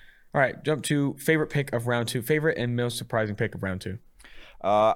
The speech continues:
Speaker 2: I'm gonna go, this was maybe my favorite pick in the entire draft, just in terms of where they got a guy. Jeremiah Owusu-Koramoah at fifty-two to the Browns. Um,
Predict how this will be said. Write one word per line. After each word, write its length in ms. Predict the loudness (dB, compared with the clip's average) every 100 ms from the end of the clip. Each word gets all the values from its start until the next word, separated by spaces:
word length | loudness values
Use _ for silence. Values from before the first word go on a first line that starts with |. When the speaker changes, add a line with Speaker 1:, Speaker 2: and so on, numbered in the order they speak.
| 4
Speaker 2:
I'm 140 | 2
gonna 160 | 2 2
go, 480 | 4 6 6 4 2
this 160 | -2
was 160 | -2 0
maybe 180 | 2 2
my 120 | 0
favorite 260 | 0 0 0
pick 160 | -2
in 60 | -4
the 40 |
entire 260 | -4 -2 -2
draft, 280 | 0 -2 -4
just 140 | -8
in 60 | -8
terms 240 | -6 -6
of 300 | -6 -10 -14 _ _ _
where 300 | -4 0 2
they 100 | 0
got 260 | 0 0 0
a 40 |
guy. 460 | 0 2 2 -2 -6 _ _ _ _ -6
Jeremiah 320 | 0 2 2
Owusu-Koramoah 460 | 0 -2 -2 -2 -2
at 60 |
fifty-two 440 | -4 -6 -4 -4 -4
to 100 | -6
the 60 |
Browns. 400 | -6 -4 -4 -8 -14 -20 -20 -20 _ _ -20 -6
Um, 360 | -4 -2 -6